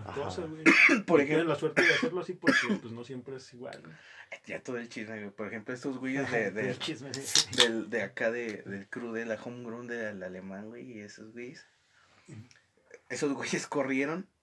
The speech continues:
Speaker 3: al, al fundador, güey. Porque ese cabrón les estaba robando una feria al alemán, güey, que fue el que
Speaker 1: Ujú.
Speaker 3: la ten-, de la, del colectivo es el que más,
Speaker 1: Ujú.
Speaker 3: más fama tiene ahorita, ¿no? El,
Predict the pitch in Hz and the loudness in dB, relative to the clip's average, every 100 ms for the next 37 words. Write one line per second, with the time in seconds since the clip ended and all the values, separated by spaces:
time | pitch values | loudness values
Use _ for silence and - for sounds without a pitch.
0 | _ - - 101 104 101 - - 110 101 | _ -8 -6 -4 -6 -10 -16 -8 -6 -2
1 | 98 95 98 - 131 123 110 113 117 143 | -2 -4 -6 -8 -10 -6 -4 -2 -2 -2
2 | 160 151 135 _ _ _ _ _ _ _ | -2 -6 -10 _ _ _ _ _ _ _
3 | 123 107 107 104 104 101 127 - 123 120 | -8 -8 -6 -6 -6 -6 -8 -6 -6 -6
4 | 127 131 123 107 - 101 101 98 104 101 | -6 -8 -10 -14 -8 -8 -8 -10 -8 -10
5 | 98 104 101 101 110 104 107 101 98 98 | -10 -10 -10 -10 -10 -8 -6 -8 -10 -8
6 | 117 131 135 - 104 107 101 113 107 95 | -6 -6 -8 -10 -12 -10 -10 -10 -10 -12
7 | _ _ - 135 104 123 123 131 107 107 | _ _ -20 -18 -12 -10 -6 -6 -6 -6
8 | 110 101 92 92 82 104 104 104 - 110 | -4 -4 -6 -10 -12 -12 -10 -10 -8 -6
9 | 107 - 123 135 123 110 107 - - - | -8 -10 -8 -4 -2 -4 -8 -20 -20 -20
10 | - _ 107 - 101 101 101 101 - - | -20 _ -16 -12 -10 -8 -8 -10 -14 -20
11 | - - _ - 110 110 104 98 101 - | -20 -20 _ -18 -14 -10 -10 -10 -12 -8
12 | 113 113 110 117 113 110 107 - 110 110 | -6 -6 -8 -10 -10 -10 -12 -12 -12 -12
13 | 110 | -12